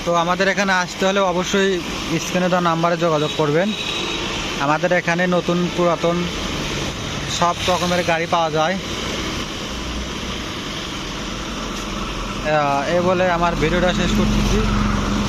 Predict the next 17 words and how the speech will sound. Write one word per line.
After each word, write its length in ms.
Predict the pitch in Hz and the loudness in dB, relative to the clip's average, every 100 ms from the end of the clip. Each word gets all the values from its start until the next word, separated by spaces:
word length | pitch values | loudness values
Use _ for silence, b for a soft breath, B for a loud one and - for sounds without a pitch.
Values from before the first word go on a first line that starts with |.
| - - - | 0 -2 0
আসসালামু 380 | 151 - 170 170 | 0 2 2 4
আলাইকুম। 440 | 160 139 120 113 113 | 2 2 0 0 2
আর 180 | 143 | 2
আমাদের 320 | 156 160 165 175 | 2 2 2 2
এই 60 | 170 | 2
কাউসার 320 | 160 156 185 | 0 0 0
ইঞ্জিনিয়ারিং 460 | 180 175 180 175 170 | 0 0 0 0 2
ওয়ার্কশপ 380 | 165 - 185 175 | 0 0 0 2
দিয়ে 120 | 180 170 | 0 0
সার্চ 220 | 165 170 | 0 0
দিলে 220 | 165 190 196 | 0 0 2
আমাদের 360 | 170 165 175 | 0 0 0
YouTube 260 | 170 175 160 | 0 0 0
চ্যানেল 260 | 175 165 170 165 - - - - - - - - 156 | 0 0 -2 -2 -4 -4 -4 -4 -4 -4 -4 -2 0
নাম 140 | 156 160 | 0 0
চলে 140 | 175 160 | 0 0
আসবে। 400 | 156 151 180 | 0 -2 -2